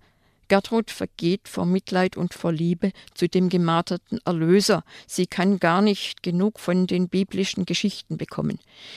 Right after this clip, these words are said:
Ihre Spielgefährten sind die Dorfkinder, die im Burghof um Essen betteln. Ihnen bringt sie das Brot, das sie von der Tafel hat mitgehen lassen. Am liebsten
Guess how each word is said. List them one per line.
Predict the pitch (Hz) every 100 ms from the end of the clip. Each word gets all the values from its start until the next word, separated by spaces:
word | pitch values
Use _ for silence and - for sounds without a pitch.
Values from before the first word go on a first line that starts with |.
| - _ -
Ihre | 180 -
Spielgefährten | - 220 233 247 254 - 214 226 240
sind | 226 202 202
die | 180
Dorfkinder, | - 165 190 269 - - 202 220
die | 202 -
im | 180 180
Burghof | 180 196 - - 208 - - -
um | 226 -
Essen | 151 - 156
betteln. | 156 - 180 175 - _ _ _
Ihnen | 240 269 294
bringt | - 233 247
sie | -
das | 185 175 -
Brot, | - 170 277
das | - 180
sie | 185
von | - 185
der | 190
Tafel | - 156 170 202
hat | 208
mitgehen | 233 - - 165 160
lassen. | 160 - 185 _ _ _ _ _ _ _ _ _ - _ _ _ _ _ _ - - - -
Am | 202
liebsten | 240 254 - 254